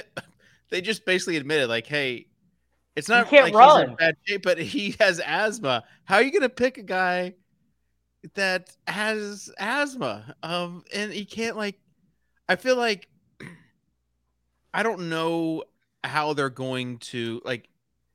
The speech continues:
Speaker 1: how do you cure asthma? You know, like, Davis, I need your doctor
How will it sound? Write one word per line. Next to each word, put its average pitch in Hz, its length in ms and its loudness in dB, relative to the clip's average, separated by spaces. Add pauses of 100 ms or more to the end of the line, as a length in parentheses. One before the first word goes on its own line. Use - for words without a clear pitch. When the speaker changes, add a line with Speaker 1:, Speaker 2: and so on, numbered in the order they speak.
(260)
Speaker 1:
how 170 200 0
do 208 60 -4
you 196 100 -4
cure 175 320 0
asthma? 139 560 -2
You 143 140 -6
know, 156 300 -2
like, 139 200 -6
Davis, 143 340 -2
I 147 120 -2
need 165 260 -6
your 143 160 -4
doctor 127 720 -4